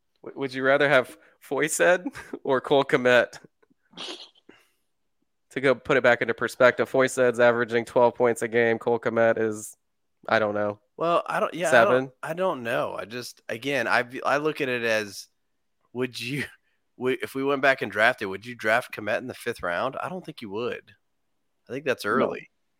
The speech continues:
Speaker 2: Right.
Speaker 1: Yeah, and that's, that's maybe what I'm saying too.
Speaker 2: Yeah.
Speaker 1: Is what they're actually doing and what they're actually scoring. It's,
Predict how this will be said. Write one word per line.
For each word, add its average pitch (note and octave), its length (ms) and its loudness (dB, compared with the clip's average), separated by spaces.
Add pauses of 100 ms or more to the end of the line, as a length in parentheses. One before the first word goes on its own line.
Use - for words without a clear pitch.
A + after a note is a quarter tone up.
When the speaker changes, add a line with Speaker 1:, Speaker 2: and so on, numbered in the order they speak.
(220)
Speaker 2:
Right. D3 300 0 (440)
Speaker 1:
Yeah, A#2 180 6
and G2+ 80 2
that's, A#2 200 6
that's A#2+ 240 6
maybe G#2+ 200 4
what G2+ 120 2
I'm - 60 -8
saying - 260 -4
too. - 200 -6 (220)
Speaker 2:
Yeah. D3 300 -2 (420)
Speaker 1:
Is A2 160 -2
what A#2 220 4 (240)
they're A2 180 6
actually A2 280 2
doing A2 360 2
and G#2 100 0
what G#2+ 140 0
they're G#2 180 0
actually G#2 240 -6
scoring. G2+ 600 0
It's, - 400 -12